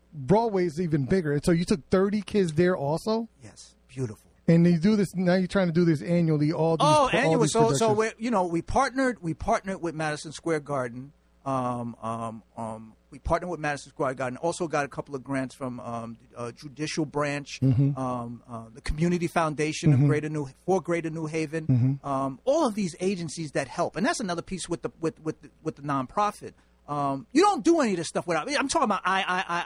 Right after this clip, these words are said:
Speaker 2: I. You don't do any of this stuff without partnerships.
Speaker 1: Mm-hmm.
Speaker 2: Reliant Behavioral and, and Reliant Behavioral Health and Community Services, they have, they have been a, a, a, a, the backbone and just helping me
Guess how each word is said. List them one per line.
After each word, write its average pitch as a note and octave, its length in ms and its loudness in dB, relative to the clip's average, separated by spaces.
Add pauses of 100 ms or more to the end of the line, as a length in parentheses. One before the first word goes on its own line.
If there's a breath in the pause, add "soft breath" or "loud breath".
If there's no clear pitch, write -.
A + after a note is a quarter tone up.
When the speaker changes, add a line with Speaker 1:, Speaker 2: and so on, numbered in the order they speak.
(100)
Speaker 2:
I. - 20 -2
You A3 120 -4
don't G4 140 2
do A#3+ 120 4
any G3 80 0
of D#3+ 80 -4
this D#3+ 80 -4
stuff - 160 -2
without D3+ 260 -2
partnerships. B2 540 -8
Speaker 1:
Mm-hmm. - 240 2
Speaker 2:
Reliant G3+ 420 6
Behavioral F#3 580 2 (220 soft breath)
and, E3 300 -4
and D3+ 260 -2
Reliant F3 420 0
Behavioral E3 640 0
Health F3 320 -4
and E3 120 -6
Community D#3+ 420 -2
Services, F3+ 640 -2 (320 soft breath)
they G3+ 200 2
have, E3+ 220 -8 (240)
they G#3 160 0
have F3+ 260 -6
been F#3 320 0
a, D3+ 380 -4
a, C#3 260 -12 (120)
a, C3+ 220 -14 (120)
a, C#3+ 120 -14 (100)
the C3+ 80 -6
backbone C3 760 -2
and C3 120 -18
just - 160 -14
helping E3+ 520 -2
me B2 200 -8